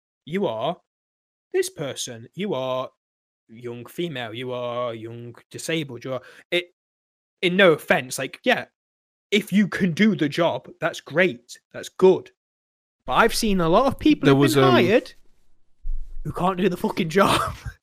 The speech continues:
Speaker 1: And
Speaker 2: there
Speaker 1: you're
Speaker 2: was,
Speaker 1: just there like,
Speaker 2: there was a brilliant thing I remember reading,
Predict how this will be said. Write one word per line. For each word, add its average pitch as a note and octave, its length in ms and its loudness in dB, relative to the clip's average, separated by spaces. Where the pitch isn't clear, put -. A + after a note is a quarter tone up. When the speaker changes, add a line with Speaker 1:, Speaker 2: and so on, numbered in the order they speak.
Speaker 1:
And E3+ 60 2
Speaker 2:
there B2+ 40 6
Speaker 1:
you're C3 60 6
Speaker 2:
was, C3 120 4
Speaker 1:
just - 60 -4
there G3 160 6
like, D#3 220 -2
Speaker 2:
there C3 220 2
was B2+ 160 2
a A#2+ 60 4
brilliant C#3 640 4
thing A2 600 2
I G#2+ 60 2
remember G#2+ 260 2
reading, G#2+ 720 -2